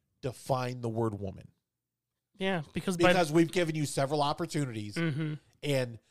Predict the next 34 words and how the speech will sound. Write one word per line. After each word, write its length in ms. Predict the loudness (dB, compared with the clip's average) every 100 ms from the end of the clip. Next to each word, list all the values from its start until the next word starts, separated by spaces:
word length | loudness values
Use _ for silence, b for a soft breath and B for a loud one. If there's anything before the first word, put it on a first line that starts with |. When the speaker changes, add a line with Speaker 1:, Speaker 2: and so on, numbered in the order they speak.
| _ _
Speaker 1:
I'm 120 | -2
not 220 | 0 0 0
saying 220 | -4 -2
you 100 | -4
get 180 | -4 -6
it 80 | -4
wrong. 400 | 0 2 0 -4
I'm 160 | -8 -6
saying 240 | -6 -6
you 140 | -4 -4
refuse 320 | -2 -2 0
to 80 | -2
answer 200 | -4 -10
the 80 | -4
question. 400 | 0 0 -2 -16 _ _ _ _ _ _ -10
Speaker 2:
I 60 | -2
mean, 180 | 0
is 380 | 2 -2 -6 -14 _ -10
Speaker 1:
Number 260 | -8 -6
two, 460 | -4 -2 -2 -2 -14 _ _ _ _ _ _ _ _ _ _ -20 -12
number 200 | -10 -8
two, 400 | -6 -4 -6 -10 _ _ _ -8
it 140 | -8
has 180 | -6 -8
been 160 | -8 -8
discovered 600 | -8 -6 -6 -8 -12 _ _ _ _ _ _ _ _ _ _ _ -4
that 280 | -4 -4 -14
the 160 | -10 -6
same, 760 | -4 -4 -4 -4 -6 -6 -12 -16 _ _ _ _
uh, 280 | -2 -2 -2 -12 _ _ _ _ -8
uh, 160 | -6 -6
chemical 560 | -6 -6 -6 -10 -10 -8
or 100 | -10
compound 720 | -6 -6 -6 -6 -6 -6 -10